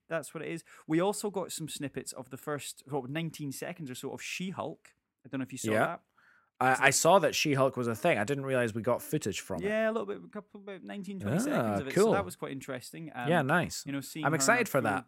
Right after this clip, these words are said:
Speaker 1: her
Speaker 2: I
Speaker 1: full
Speaker 2: like
Speaker 1: Yeah, me
Speaker 2: Hulk
Speaker 1: too.
Speaker 2: stuff.
Speaker 1: Yeah, yeah, me too. I think that one's gonna be really cool. Um, you know, fortunately for that one, bloody what's his chops was in it. What's his name?
Speaker 2: Oh, it's, uh, Chop Wats's.
Speaker 1: What's his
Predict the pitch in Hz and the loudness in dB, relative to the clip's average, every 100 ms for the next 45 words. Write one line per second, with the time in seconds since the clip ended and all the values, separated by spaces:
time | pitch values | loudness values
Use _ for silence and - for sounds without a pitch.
0 | _ 143 - 131 160 214 185 120 - 208 | _ -16 -2 4 6 4 4 2 2 -2
1 | 117 90 - - 220 214 226 196 214 196 | -2 -4 -10 -6 -4 -2 -4 -4 -6 -4
2 | 254 - 196 226 233 208 180 - 165 156 | -6 -6 -6 -6 -6 -6 -6 -8 -8 -8
3 | 170 165 - 226 123 104 135 135 135 135 | -8 -10 -8 -6 -6 -6 -4 -2 -4 -6
4 | 131 123 - 156 127 185 156 - 151 135 | -8 -10 -8 -6 -4 -2 -4 -4 -8 -8
5 | 135 - 135 135 120 123 123 127 123 120 | -10 -8 -6 -6 -6 -6 -6 -8 -14 -10
6 | 135 135 131 139 - 135 - - 135 - | -8 -6 -6 -6 -8 -12 -12 -8 -8 -10
7 | - 127 143 165 _ _ 156 - 139 156 | -12 -10 -8 -10 _ _ -16 -14 -12 -10
8 | 147 151 143 _ _ _ _ - 120 113 | -8 -10 -14 _ _ _ _ 4 6 6
9 | 113 - 113 110 107 107 104 - 139 - | 4 2 2 4 4 2 0 0 0 0
10 | 104 87 - 90 85 - 139 156 - 139 | -2 -2 -6 -8 -10 -10 -10 -10 -10 -10
11 | - - - | -10 -12 -16